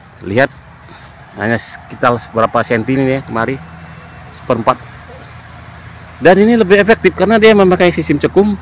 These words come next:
sehingga getahnya jatuh lebih cepat ya, lebih cepat karena ini, eh, sedang musim trek, musim gugur, jadi volume getah dari pohon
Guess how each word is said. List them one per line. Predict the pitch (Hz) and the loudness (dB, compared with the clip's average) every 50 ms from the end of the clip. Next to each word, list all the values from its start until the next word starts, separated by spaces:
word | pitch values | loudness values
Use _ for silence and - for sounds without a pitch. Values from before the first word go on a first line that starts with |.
| - - - - - - - | -12 -18 -18 -18 -16 -6 -2
sehingga | - 156 - 196 | 0 2 4 2
getahnya | 185 143 - - - 147 147 170 190 190 180 175 156 - - - - - - - - - - - - - | 2 0 0 2 2 2 4 4 2 2 0 -2 -6 -12 -16 -18 -20 -20 -18 -18 -20 -20 -20 -20 -18 -2
jatuh | - 123 120 - 165 165 160 147 - - - - | -2 -2 2 2 2 2 2 0 -6 -14 -12 -8
lebih | 120 120 123 120 117 | -4 -2 -2 -2 -2
cepat | 113 - 110 107 - - - 76 76 73 - - - - - - - | -2 0 -2 -2 -2 -6 -14 -18 -18 -18 -20 -20 -20 -20 -20 -16 -10
ya, | 98 92 85 78 - - - - - - - - - - - - - - - - - - - - | -8 -8 -8 -8 -12 -16 -20 -20 -20 -20 -20 -20 -20 -20 -20 -20 -20 -20 -20 -20 -20 -20 -18 -16
lebih | - 90 98 92 | -12 -12 -12 -10
cepat | - 104 - - 127 139 139 - - - - - - - - - - - - - - - | -10 -10 -4 -2 -2 -2 -2 -6 -14 -20 -20 -20 -20 -20 -20 -20 -20 -20 -20 -20 -16 -12
karena | 104 - 120 135 139 135 | -10 -4 -2 0 0 2
ini, | 131 143 160 156 151 - - - - - - - - - - - - - - - - - - - - - | 2 2 0 0 -2 -6 -12 -18 -20 -20 -20 -20 -20 -20 -20 -20 -20 -20 -20 -20 -20 -20 -20 -20 -16 -10
eh, | 117 113 113 110 107 104 104 104 104 104 104 104 101 98 - - - - - - | -10 -8 -6 -6 -4 -4 -4 -6 -6 -6 -6 -8 -10 -12 -14 -20 -20 -20 -20 -20
sedang | - - - 113 131 131 139 139 | -12 -8 -2 0 0 2 2 0
musim | 123 - 151 139 139 131 131 131 - - | 2 0 0 0 0 -2 -4 -8 -6 -2
trek, | 143 143 135 - - 120 | 0 0 0 -2 -8 -10
musim | 113 110 123 117 127 | -8 -6 -4 -2 -2
gugur, | 147 131 131 127 117 110 - - - - - - - - - - - - - - - | 0 0 0 0 0 -4 -8 -14 -20 -20 -20 -20 -20 -20 -20 -20 -20 -20 -20 -16 -8
jadi | 92 92 104 135 135 127 127 120 117 - - - - - - - - - - - - - - - - - - - | -6 -4 -2 -2 -2 -2 -2 -4 -6 -6 -10 -16 -20 -20 -20 -20 -20 -20 -20 -20 -20 -20 -20 -20 -20 -20 -6 0
volume | 123 127 131 131 127 127 127 123 120 120 110 104 | 2 4 6 6 6 6 6 4 4 2 2 -2
getah | 113 107 - 120 117 113 - - | -6 -4 -2 -2 -2 -2 -2 -4
dari | 110 110 117 120 117 110 | -2 0 0 0 0 -2
pohon | - - 113 107 143 147 147 143 | 0 -2 0 0 0 0 0 -4